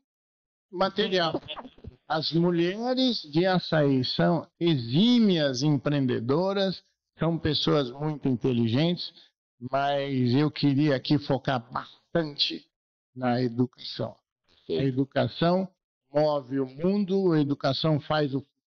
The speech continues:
Speaker 1: futuro, junto com a educação, a saúde, e assim sucessivamente, sabe? Eu quero me despedir aqui,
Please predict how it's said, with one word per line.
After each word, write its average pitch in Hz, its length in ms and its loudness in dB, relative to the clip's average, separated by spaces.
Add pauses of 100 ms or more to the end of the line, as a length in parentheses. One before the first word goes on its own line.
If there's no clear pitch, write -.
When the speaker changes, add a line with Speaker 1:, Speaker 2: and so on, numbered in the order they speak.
Speaker 1:
futuro, 196 400 -2 (840)
junto 165 460 0
com - 100 -2
a 151 80 2
educação, 143 800 0
a 131 80 -2
saúde, 190 880 0 (460)
e 156 300 0
assim 165 420 2
sucessivamente, 143 1300 0 (180)
sabe? 135 340 0
Eu 151 140 4
quero 165 540 -2 (760)
me 156 220 -4
despedir 151 760 0
aqui, 156 340 0